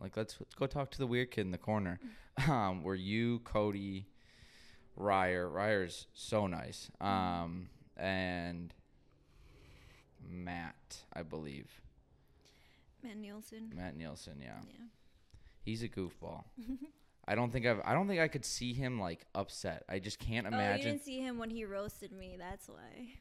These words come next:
Speaker 1: Really? Oh, he
Speaker 2: He roasted me f-, for the first roast. Um, I mean, I didn't know he was gonna do, I didn't, you know, I didn't know
Speaker 1: I
Speaker 2: he was
Speaker 1: can't
Speaker 2: gonna
Speaker 1: imagine it
Speaker 2: actually
Speaker 1: coming
Speaker 2: try.
Speaker 1: out of him.
Speaker 2: No, I know. That's what I'm saying. I was like, "This is gonna be good for him."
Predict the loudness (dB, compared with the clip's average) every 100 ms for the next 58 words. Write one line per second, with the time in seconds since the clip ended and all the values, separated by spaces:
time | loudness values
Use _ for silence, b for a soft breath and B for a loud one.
0 | -4 4 4 4 2 2 0 -2 0 0
1 | 0 -2 -4 -4 -6 -8 -20 -8 -4 -4
2 | -6 -6 -4 -6 -10 -8 -6 -6 -8 -10
3 | -18 -20 -20 -14 -12 -12 -14 -16 -20 _
4 | _ b b b b b _ _ _ _
5 | _ _ -10 -6 -4 -2 -2 -4 -4 -2
6 | 0 -2 -4 -6 -8 -8 -10 -8 -8 -6
7 | -4 -2 -4 -10 -20 _ _ _ -14 -10
8 | -8 -8 -6 -6 -6 -4 -4 -2 -2 -2
9 | -4 -6 -4 0 0 0 -2 -6 -14 -12
10 | -4 0 0 0 2 0 2 0 0 -2
11 | -2 -2 -2 -2 -2 -4 -6 -20 -14 -6
12 | -4 -6 -4 -2 -2 -2 -4 -4 -6 -4
13 | -6 -6 -8